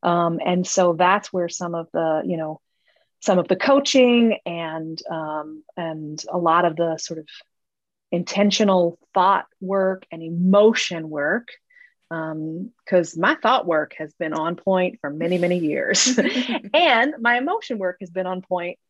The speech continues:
Speaker 1: in some areas.
Speaker 2: Right.
Speaker 1: But I've been relying on my thought work when it comes to food, because so often it, food is presented as this thing to be thought about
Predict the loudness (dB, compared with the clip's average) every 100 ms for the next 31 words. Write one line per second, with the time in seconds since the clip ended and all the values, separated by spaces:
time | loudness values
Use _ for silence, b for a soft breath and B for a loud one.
0 | _ -4 0 0 -2 -6 0 0 0 -4
1 | -6 -8 -10 -10 -12 -18 _ -20 -20 _
2 | _ _ -16 -2 2 4 4 2 -2 2
3 | 2 4 2 2 0 0 -2 0 0 -4
4 | -6 -10 -8 -8 -8 -10 -14 _ 0 0
5 | 0 -4 2 4 2 0 -12 -12 -12 -16
6 | -20 _ _ _ _ 0 0 0 -4 -8
7 | -6 -8 -4 -4 -4 -8 -18 _ _ b
8 | b b _ -2 -2 2 0 2 2 6
9 | 6 6 2 0 -2 -10 -8 -6 -8 -6
10 | -8 -10 _ _ -20 -20 _ _ 2 4
11 | 6 4 4 2 4 4 2 0 -4 -6
12 | -4 -2 -2 -2 -2 -4 -4 -2 2 2
13 | 2 -2 -4 -2 -2 -4 -8